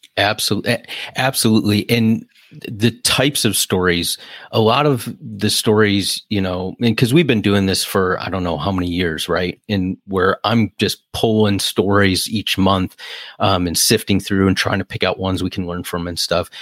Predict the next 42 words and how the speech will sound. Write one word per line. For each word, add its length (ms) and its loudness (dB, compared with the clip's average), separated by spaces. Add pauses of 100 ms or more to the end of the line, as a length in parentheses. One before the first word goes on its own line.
(260)
But, 200 0 (400)
you 160 2
know, 220 2
it, 160 2 (160)
it, 200 0
uh, 100 0 (100)
if 240 -2
I, 140 -2 (1500)
it 160 2
seemed 380 4
to 100 4
me 280 6
that 240 0 (180)
recently, 760 4
or 460 -2
I 140 0
would 140 -2
say 140 0
in 80 0
the 60 0
last 360 0
year, 320 2
maybe 300 2
two 180 -2
years 360 0
or 60 -2
so, 420 2 (180)
year 160 2
and 80 4
a 60 2
half, 360 -2 (100)
that 180 0 (400)
there 120 4
are 80 4
more 240 2
carjackings 1040 0
and 180 -2
violent 460 2
assaults 580 -2 (200)
outside 420 0
the 80 0
home. 320 2